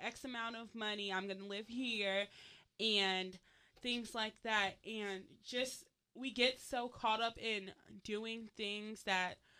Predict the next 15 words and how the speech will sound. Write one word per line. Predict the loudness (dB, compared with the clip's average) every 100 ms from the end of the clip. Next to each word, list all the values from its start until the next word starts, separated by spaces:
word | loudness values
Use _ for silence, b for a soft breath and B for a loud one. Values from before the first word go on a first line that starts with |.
| b -10
would | 2 8 8 8 2
hopefully | -4 0 0 -2 -6 -2 -2 -2 -4
project | -6 -4 -2 -2 0
us | -2 -4 -4
in | -2
the | 0
direction | 0 0 0 -2
of | 0
our | 0
goals | 0 0 0 -2
that | -6 -6
we | -6
forget | -6 -4 -2 -4
to | -6
just | -4 -4